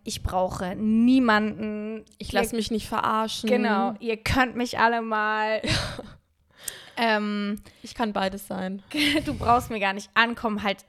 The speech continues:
Speaker 1: a-, einfach diese zwei Extremen.
Speaker 2: Ja.
Speaker 1: Und, ähm,
Speaker 2: Beide
Speaker 1: genau.
Speaker 2: Seiten erklären ja, also so hab ich das jetzt verstanden, beide Seiten erklären sozusagen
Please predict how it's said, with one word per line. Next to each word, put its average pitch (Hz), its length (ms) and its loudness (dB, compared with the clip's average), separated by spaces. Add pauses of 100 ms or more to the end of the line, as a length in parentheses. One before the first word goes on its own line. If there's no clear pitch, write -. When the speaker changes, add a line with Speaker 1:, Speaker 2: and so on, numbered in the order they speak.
(280)
Speaker 1:
a-, 240 220 4
einfach 262 200 2
diese 208 260 -8
zwei 208 400 2
Extremen. 196 1040 -6 (220)
Speaker 2:
Ja. 202 300 0 (460)
Speaker 1:
Und, 233 800 2
ähm, 214 580 -2 (1700)
Speaker 2:
Beide 220 140 2
Speaker 1:
genau. 214 160 2
Speaker 2:
Seiten 233 500 -2
erklären 220 380 -6
ja, 214 100 -2
also 196 140 -2
so 202 300 -4
hab 202 180 -8
ich 214 80 -10
das 240 140 -10
jetzt 233 120 -16
verstanden, 226 380 -6
beide 208 220 -2
Seiten 214 480 -4
erklären 214 480 -4
sozusagen 208 880 -4